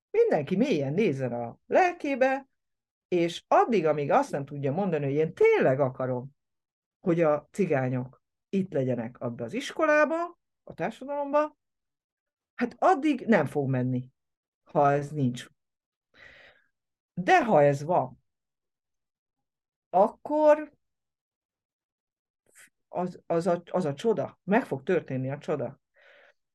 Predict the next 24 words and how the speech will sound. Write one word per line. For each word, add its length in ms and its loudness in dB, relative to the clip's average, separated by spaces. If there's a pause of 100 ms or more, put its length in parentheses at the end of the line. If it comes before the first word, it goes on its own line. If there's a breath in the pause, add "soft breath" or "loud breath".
Akkor 440 2
nálunk, 800 4 (440)
hát 200 -4
megállítanak 720 0
a 40 -2
gyerekek, 480 -2
a, 200 0
hogy 180 -4
ők 140 0
a 40 2
stúdióba 460 -4
akarnak 440 -6
járni. 580 0
Hát 200 0
ve-, 140 4
összevesznek 800 2
ezen, 380 0
hát 200 -2
már 220 -2
vérre 420 4
megy 220 4
a 80 4
dolog, 480 2 (720 soft breath)
hogy, 380 4